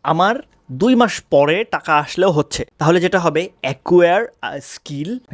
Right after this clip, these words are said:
একটা স্কিল রপ্ত করলা, সেটার উপরে আনপেইড ইন্টার্নশিপের জন্য অ্যাপ্লাই করলা। কারণ যে স্কিলটা তুমি অ্যাকোয়ার করছো বা শিখছো, সেটা কিন্তু এখনো আনটেস্টেড, সেটাকে তোমাকে টেস্ট করতে হবে। সেটাকে তুমি টেস্ট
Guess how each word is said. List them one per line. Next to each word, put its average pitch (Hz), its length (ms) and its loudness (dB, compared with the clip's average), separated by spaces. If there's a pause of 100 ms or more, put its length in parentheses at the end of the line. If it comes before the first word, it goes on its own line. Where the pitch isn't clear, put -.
(200)
একটা - 200 -2
স্কিল 185 440 4
রপ্ত 135 340 -2
করলা, 185 380 0 (180)
সেটার 175 320 2
উপরে 160 400 0 (100)
আনপেইড 240 560 0
ইন্টার্নশিপের 175 540 0
জন্য 147 120 -2
অ্যাপ্লাই 127 280 0
করলা। 110 340 -12
কারণ 143 440 0
যে 165 160 -2
স্কিলটা 208 440 2
তুমি 196 380 0 (300)
অ্যাকোয়ার 208 400 2
করছো 143 300 -10
বা 117 80 -10
শিখছো, - 600 -4
সেটা 190 340 2
কিন্তু 220 340 -2
এখনো 208 480 -2 (120)
আনটেস্টেড, 196 760 0 (380)
সেটাকে 196 360 -2
তোমাকে 240 240 0
টেস্ট 247 300 2
করতে - 260 -2
হবে। 104 240 -2
সেটাকে 180 520 0 (360)
তুমি 175 160 -2
টেস্ট 202 440 2